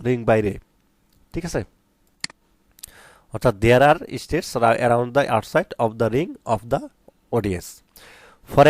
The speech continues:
example, উদাহরণের জন্য এ, আচ্ছা, আমাদের এখানে যেটি বলছে, আচ্ছা, for example মানে উদাহরণের জন্য a circus ring or a boxing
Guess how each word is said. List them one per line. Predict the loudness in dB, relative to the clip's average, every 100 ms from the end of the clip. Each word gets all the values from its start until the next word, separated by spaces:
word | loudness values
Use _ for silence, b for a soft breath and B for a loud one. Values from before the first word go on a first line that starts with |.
| 6
example, | 4 4 6 6 4 _ _
উদাহরণের | -2 0 2 0
জন্য | 0 0 -2 -4 -8 b b b b _ -2
এ, | 2 4 4 0 _ _ _ _ _ _ _ _ _ _ _ _ _ _ _ _ _ _ _ _ -18 _ _
আচ্ছা, | -8 -6 -2
আমাদের | -2 0 -2 -2 -6 _ _ -14
এখানে | -8 -8
যেটি | -6 -6
বলছে, | -4 -4 -2 -4 -4 _ -18 _ _ -14
আচ্ছা, | -12 -6 -8 -8 _ _ b b b 0
for | 6 6
example | 4 0 4 6 6
মানে | 4 2 0
উদাহরণের | 0 2 2 4 0 0
জন্য | -2 -2 -4 -6 _ _ _ -8
a | -6
circus | 2 2 2 2 0 0
ring | -2 -2 -2 -6
or | 0 4 4 2
a | 0 0
boxing | 0 -2 -4 -10